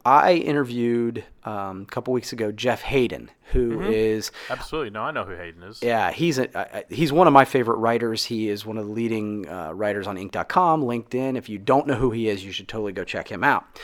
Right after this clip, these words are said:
Speaker 1: Well, he's got a new book coming out in January called The Motivation Myth. Um, and so I got an opportunity to talk to him about it. Well, I posted it, as you know,
Speaker 2: Mm-hmm.
Speaker 1: Facebook and all those places that I do on Wednesdays. And, uh, LinkedIn is where a lot of times if you post something about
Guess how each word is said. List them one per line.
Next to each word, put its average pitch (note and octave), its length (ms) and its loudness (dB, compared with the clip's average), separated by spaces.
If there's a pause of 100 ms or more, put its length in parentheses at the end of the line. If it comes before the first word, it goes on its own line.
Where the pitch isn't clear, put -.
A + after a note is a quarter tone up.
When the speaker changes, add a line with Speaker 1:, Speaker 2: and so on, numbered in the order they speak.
(280)
Speaker 1:
Well, - 80 -2
he's C#3+ 120 0
got D#3 160 10
a B2+ 60 4
new C3 140 2
book A#2 360 0 (140)
coming B2 300 2
out A2+ 160 0
in A2 80 -6
January D3 500 2
called A#2+ 240 0
The A2 60 -4
Motivation A#2 580 2
Myth. C3+ 340 0 (520)
Um, A#2+ 220 4
and A#2 60 -4
so C#3+ 120 4
I D#3 80 6
got E3+ 100 6
an D3 80 2
opportunity C3+ 420 0
to B2 60 -2
talk G3 220 2
to - 100 -10
him A2+ 140 -4
about F#2 260 -2
it. D2+ 100 -8 (800)
Well, C3 320 4
I C3 100 4
posted F#3+ 440 6
it, A#2+ 320 2
as G2+ 180 -8
you G2+ 140 -8
know, A2+ 360 -6 (100)
Speaker 2:
Mm-hmm. - 120 -8
Speaker 1:
Facebook A2+ 520 -2
and G2+ 100 -4
all B2 140 2
those C3+ 180 0
places B2+ 460 -2
that C3+ 100 2
I C3+ 80 2
do C3 240 0
on C#3 160 0
Wednesdays. G#2+ 640 -4 (680)
And, D3 380 4 (140)
uh, A2 160 -2
LinkedIn G#3+ 500 6
is C3+ 100 4
where C3 280 6
a B2 80 4
lot C3+ 180 6
of C3 60 2
times B2 180 -2
if - 120 -14
you D3 60 -4
post D3+ 240 4
something C3+ 240 0
about A2 380 2